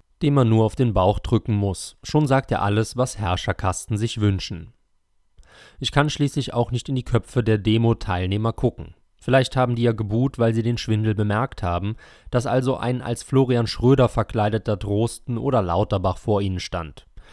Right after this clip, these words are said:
Hätte ein besserer Maskenbildner hier Abhilfe schaffen können? Who knows? Soll ja öfter vorkommen, dass geboot wird. Bei Fußball- oder Tennisspielen, wenn Schiedsrichter eine falsche Entscheidung treffen,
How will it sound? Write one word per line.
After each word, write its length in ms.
Hätte 200
ein 120
besserer 380
Maskenbildner 680
hier 200
Abhilfe 380
schaffen 340
können? 400
Who 120
knows? 480
Soll 220
ja 100
öfter 300
vorkommen, 520
dass 180
geboot 400
wird. 380
Bei 140
Fußball- 480
oder 220
Tennisspielen, 720
wenn 120
Schiedsrichter 560
eine 140
falsche 300
Entscheidung 480
treffen, 400